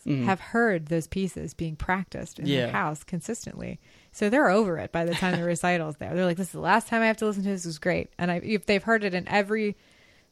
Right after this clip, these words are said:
Speaker 2: form of it being, uh, learned, right? So in
Speaker 1: Yeah.
Speaker 2: the very beginning where it's terrible, in the middle where it's kinda okay, and the, towards the end where they finally get it. And then they hear you for the very first time and it's all complete.
Speaker 1: Yeah.
Speaker 2: So it's gotta be exciting for them.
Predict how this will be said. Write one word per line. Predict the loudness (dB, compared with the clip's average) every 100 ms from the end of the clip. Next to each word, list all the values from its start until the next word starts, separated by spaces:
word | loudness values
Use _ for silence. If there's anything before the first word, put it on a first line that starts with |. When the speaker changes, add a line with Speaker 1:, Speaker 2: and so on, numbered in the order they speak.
| _ _
Speaker 2:
form | -6 2 4 6 4
of | 4
it | 2 2
being, | 0 0 0 -4 -8 -14 _
uh, | -8 -6 -4 -6 -6 -6
learned, | -2 -2 -2 -6 -4
right? | -4 -4 -4
So | -2
in | 0
Speaker 1:
Yeah. |
Speaker 2:
the | 2
very | 0
beginning | -2 -2 -2 -4
where |
it's | -8 -10
terrible, | -6 -2 -2 -2 -6
in |
the | -6
middle | -6 -4 -2
where | -2 -6
it's | -8
kinda | -4 -2 0 -2
okay, | -2 -2 0
and | -4
the, | -8
towards | -6 -6 -4
the | -6
end | -4
where | -4 -2
they | -2
finally | -2 -2 -4 -2
get | 2 2
it. | 0 -10 _ _ -20 -20 -8
And | -2
then | 0 0
they | 2
hear | 2
you | 4 4 2
for | 4
the | 4
very | 4 4
first | 4 2 0 0
time | -2 -2 -2
and | -4
it's | 0
all | 0
complete. | 0 -4 -2 -2 -2
Speaker 1:
Yeah. | 0 0 0 -6 -8
Speaker 2:
So | -6
it's | -6 -4
gotta | -6 -4
be | -6
exciting | -6 -8 -8
for | -10 -12
them. | -12